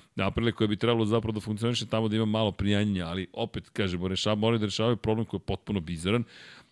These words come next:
I to je sad ta lepota i testiranja i trkanja, znaš, ti sve to moraš da spakuješ da dobiješ jedan pobednički motocikl, kakav je u ovom trenutku Ducati. Inače,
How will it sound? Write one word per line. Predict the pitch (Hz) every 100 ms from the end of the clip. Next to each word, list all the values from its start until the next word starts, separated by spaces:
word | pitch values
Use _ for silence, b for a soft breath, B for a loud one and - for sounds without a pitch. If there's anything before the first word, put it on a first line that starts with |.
| -
I | 110 113
to | 104 120
je |
sad | 110 117
ta | 123
lepota | 117 - 120 -
i | 135
testiranja | 120 - 127 123 104
i |
trkanja, | 92 113 92 101 87
znaš, | 104 107
ti | - 92
sve | 120 131
to | 131 123
moraš | 120 113
da | 101
spakuješ | - 123 120 120
da | 104
dobiješ | 113 113 104
jedan | 120 107
pobednički | 113 113 110 -
motocikl, | 110 - 107 110 113
kakav | - 160 143 165
je | 151
u |
ovom | 143
trenutku | 127 131 120 -
Ducati. | 127 - 117 - - B B -
Inače, | 123 123 -